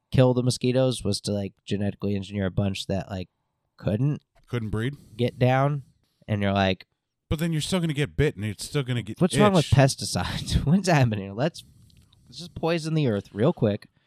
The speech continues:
Speaker 1: get a reset. We'll kill all the insects." They outnumber us, insects, by the way, by a lot.
Speaker 2: Uh, yeah,
Speaker 1: Many
Speaker 2: just ants by
Speaker 1: factors.
Speaker 2: themselves. Spiders, too, I think, probably.
Speaker 1: Um, we should be eating them.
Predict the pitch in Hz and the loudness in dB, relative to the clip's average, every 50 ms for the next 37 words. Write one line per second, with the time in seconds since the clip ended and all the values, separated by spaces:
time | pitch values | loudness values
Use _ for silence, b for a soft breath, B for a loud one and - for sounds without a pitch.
0 | _ _ _ _ _ _ _ _ _ _ _ _ - - 131 143 170 143 127 123 | _ _ _ _ _ _ _ _ _ _ _ _ -4 -2 0 2 2 2 2 2
1 | 117 - - 113 110 113 - - - 101 - - 104 110 123 143 151 151 156 139 | 2 0 2 2 2 2 0 -2 -8 -8 -4 -2 0 2 4 4 4 4 2 2
2 | 120 - - 98 117 160 202 175 - 107 113 117 98 95 82 87 90 - - - | 2 0 0 2 2 4 4 4 4 4 4 4 4 0 -2 -4 -4 -6 -8 -10
3 | - - - - - 95 92 85 - - 82 87 - - - - - _ _ - | -12 -14 -18 -12 -8 -6 -6 -6 -6 -6 -6 -6 -8 -10 -14 -16 -16 _ _ -8
4 | - 92 87 87 85 87 87 87 87 87 87 - - 127 151 160 117 87 90 87 | -6 -4 -4 -4 -6 -6 -6 -6 -8 -8 -8 -4 2 4 4 4 4 2 0 -2
5 | 82 85 82 - _ _ _ _ _ _ _ _ _ _ - _ _ - - - | -2 -2 -4 -6 _ _ _ _ _ _ _ _ _ _ -20 _ _ -10 -4 -2
6 | 120 117 110 101 95 87 85 113 120 117 131 123 - - 113 92 85 98 139 139 | 0 2 2 2 0 0 0 2 4 4 4 4 2 2 2 2 2 2 2 0
7 | - - - 120 113 104 92 - - 127 117 104 95 - _ b b b b b | 0 0 0 0 0 0 -2 -4 -4 -2 -2 -2 -4 -6 _ b b b b b
8 | - - - 120 110 117 98 - - - 120 101 90 82 113 110 98 - - 95 | -8 -2 0 2 2 2 2 0 0 0 2 2 0 0 -2 -4 -4 -2 -2 -2
9 | 98 90 87 85 92 - - _ - 113 143 175 - 175 147 127 135 123 98 95 | 0 0 0 0 -2 -4 -6 _ 0 2 2 2 2 0 0 0 2 2 2 0
10 | 92 95 92 90 90 87 87 90 92 85 | 0 0 -2 -2 -2 -2 -2 -4 -6 -10